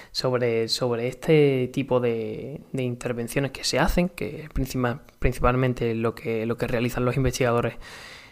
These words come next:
es un análisis minucioso de diversidad y tipología bacteriana en tejido tumoral. Y vamos a ver qué conclusiones sacamos y si al final de este, de este episodio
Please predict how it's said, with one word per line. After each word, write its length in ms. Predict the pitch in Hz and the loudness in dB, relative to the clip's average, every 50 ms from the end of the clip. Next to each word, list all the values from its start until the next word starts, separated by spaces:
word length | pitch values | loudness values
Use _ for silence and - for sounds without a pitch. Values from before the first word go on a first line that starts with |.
| - - | -20 -8
es 160 | - 131 127 - | -4 -4 0 2
un 100 | - 143 | 4 4
análisis 760 | 135 123 127 127 131 123 - - - 127 123 120 120 120 117 - - - - - | 4 4 4 4 4 4 2 2 0 0 2 2 2 0 0 -2 -6 -10 -6 -2
minucioso 1000 | 135 123 120 120 123 123 120 117 - - - 131 131 131 - - - - - - - - - - - - - - | -2 0 2 2 4 4 4 4 2 2 4 6 6 6 6 4 2 -4 -10 -12 -14 -18 -20 -20 -20 -20 -8 -4
de 680 | 147 135 127 120 120 117 117 113 113 113 110 110 107 110 | -2 0 0 2 2 0 0 -2 -2 -4 -4 -4 -6 -6
diversidad 720 | 110 - 127 123 120 113 - - - 123 117 120 127 123 120 | -4 -4 0 0 2 2 0 0 0 2 4 4 4 4 4
y 100 | 117 113 | 2 0
tipología 520 | - - - - 113 104 - - - 120 | -2 -2 0 2 2 0 0 0 2 2
bacteriana 680 | 117 117 113 - - 123 127 127 131 127 117 110 107 107 | 4 4 2 0 0 2 2 4 4 4 2 0 -2 -4
en 180 | 107 107 104 | -4 -4 -4
tejido 640 | - - 113 - - 123 117 107 107 104 101 107 110 | -2 -2 -2 -2 0 0 0 0 0 0 0 -2 -2
tumoral. 460 | - - 123 139 160 180 262 311 - - - - - - - - - - - | -2 -2 0 2 2 2 2 0 -2 -8 -18 -20 -20 -20 -20 -20 -20 -8 -2
Y 80 | - 135 | 0 2
vamos 240 | 131 156 180 - | 2 2 2 2
a 20 | 190 | 2
ver 220 | 160 147 143 - | 2 0 0 0
qué 180 | - 147 135 131 | -4 -4 -4 -2
conclusiones 800 | - 143 143 139 135 135 - 131 127 127 - - 127 127 120 - | 0 2 4 4 2 2 2 0 0 0 0 0 -2 0 0 0
sacamos 520 | - 131 123 - 143 175 202 214 - - | 2 0 2 4 6 6 6 6 4 2
y 40 | 127 | 2
si 140 | - - 123 | 2 2 2
al 160 | 107 107 107 | 2 2 0
final 420 | - - 104 110 127 127 127 127 | -4 -4 -2 0 2 2 2 2
de 120 | 123 123 120 | 2 2 0
este, 480 | 117 - - - - 113 110 104 110 107 - - - - - - - - - - - | 0 -2 -6 -4 -4 -2 -2 -2 -4 -6 -10 -18 -20 -20 -20 -20 -20 -20 -20 -14 -8
de 160 | - 117 117 | -6 -4 -4
este 220 | 120 - - - - | -4 -6 -6 -6 -6
episodio 600 | - - - - - 139 139 151 185 202 269 | -4 -4 -2 0 2 2 4 4 4 2 2